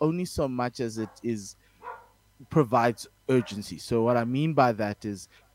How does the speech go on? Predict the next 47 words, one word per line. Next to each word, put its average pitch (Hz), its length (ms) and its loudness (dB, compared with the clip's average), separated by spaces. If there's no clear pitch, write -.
big 147 220 8
games 143 760 0
like 87 460 -6
Titans 110 520 4
and 95 220 -4
Lions 98 320 0
will 95 120 -4
always 107 240 -2
be 104 140 -2
on 92 140 -2
T 95 180 -10
V, 127 280 -2
um, 90 640 0
and, 95 440 -4
and, 113 140 2
and, 110 280 -2
and 110 160 -6
some 123 220 2
of 110 60 -2
the 107 80 -4
semifinals 110 800 0
or 101 80 -4
the 101 80 -6
key 110 260 -4
games. 104 340 -2
But 120 220 0
they'll, 123 180 6
remember 190 280 6
last 135 360 12
year, 123 100 4
we 123 160 6
only 175 140 6
got, 175 160 4
like, 127 140 -2
one 131 180 -6
or 139 80 0
two 131 280 -2
games 123 320 -2
on 117 100 -2
T 117 180 -8
V. 127 300 0
Every 127 260 0
other 135 200 2
things 135 260 -6
were 120 100 2
on 110 120 -2
YouTube. 131 440 -2